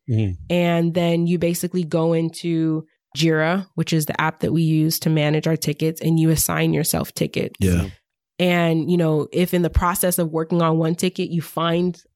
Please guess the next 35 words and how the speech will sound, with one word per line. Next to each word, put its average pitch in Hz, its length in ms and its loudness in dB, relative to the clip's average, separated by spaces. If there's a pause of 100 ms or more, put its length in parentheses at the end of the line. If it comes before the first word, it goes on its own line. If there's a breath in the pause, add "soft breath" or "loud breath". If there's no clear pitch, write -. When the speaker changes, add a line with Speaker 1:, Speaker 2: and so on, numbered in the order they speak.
(160)
Speaker 2:
something 208 460 0
that 175 120 2
needs 170 200 2
to 170 80 -2
be 165 140 0
done, 165 440 0
you 110 140 0
Speaker 1:
Mm-hmm. 113 60 2
Speaker 2:
go 160 140 4
and 160 120 4
you 165 60 2
create 160 480 0
a 170 80 0
new 240 220 4
ticket - 420 -2
and 160 180 2
Speaker 1:
Mm-hmm. 101 160 -2 (120)
Speaker 2:
someone 170 420 2
else 170 240 0
can 190 140 -2
pick 180 200 0
it 170 80 2
up. 165 360 -2
Speaker 1:
Mm-hmm. 104 240 -2
Speaker 2:
You 180 180 4
might 170 260 0
pick 175 200 0
it 160 80 2
Speaker 1:
Yeah. 160 180 2
Speaker 2:
up. - 180 -10 (260)
You 165 120 4
know, 156 80 4
you, 160 220 2
you 151 240 0
know, 147 160 -2